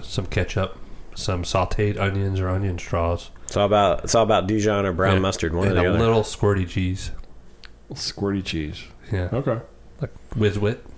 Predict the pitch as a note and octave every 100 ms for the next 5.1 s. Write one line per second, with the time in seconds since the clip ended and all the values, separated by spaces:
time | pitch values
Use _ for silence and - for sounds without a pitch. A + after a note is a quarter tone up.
0 | - - A#2+ A#2+ G#2 F2+ F#2 - - C#3+
1 | C#3+ C#3 C#3+ C#3+ - B2 B2 C3 C3+ C3+
2 | C3+ D3 C#3+ - A2+ A#2 A#2 - A2+ A2
3 | A2+ A#2 - - - - - - - -
4 | - G2 E2 F#2+ G2 F#2+ G#2 G#2+ A#2 -
5 | -